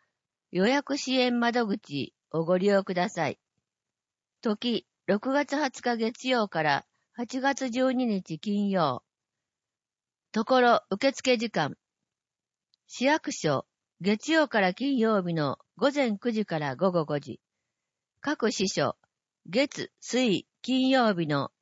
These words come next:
午前九時から午後一時。いずれも祝日を除く。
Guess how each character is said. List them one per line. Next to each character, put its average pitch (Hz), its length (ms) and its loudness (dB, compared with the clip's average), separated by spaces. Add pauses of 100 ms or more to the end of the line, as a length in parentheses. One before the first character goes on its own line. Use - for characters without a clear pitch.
午 269 160 2
前 262 260 0
九 226 140 -2
時 196 140 -2
か 156 120 -4
ら 139 240 -2
午 214 140 -2
後 175 160 2
一 147 280 -6
時。 127 200 -8 (1040)
い 170 80 -4
ず 185 100 -2
れ 175 120 2
も 175 160 0
祝 - 240 -2
日 185 260 -2
を 165 120 6
除 147 320 -2
く。 - 220 -6